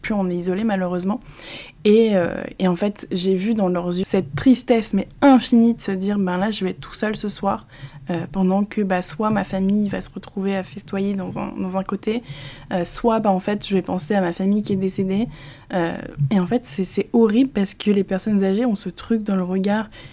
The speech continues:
qui vous perce quand on te regarde droit dans les yeux en te disant « Profitez de votre famille, ma petite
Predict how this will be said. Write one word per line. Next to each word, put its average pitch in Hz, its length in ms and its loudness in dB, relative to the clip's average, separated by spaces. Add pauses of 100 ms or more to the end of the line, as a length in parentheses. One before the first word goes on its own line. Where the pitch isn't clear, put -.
(160)
qui 208 100 0
vous 190 200 0 (160)
perce - 520 2
quand 226 240 0
on 214 80 2
te - 160 0
regarde 208 340 2
droit 208 260 4
dans 233 120 6
les 202 260 2
yeux 220 120 2
en 208 80 2
te 196 60 2
disant « 202 420 0 (200)
Profitez 233 440 -6
de 233 80 -6
votre 208 180 -2
famille, 208 280 0
ma 190 160 -2
petite - 480 -10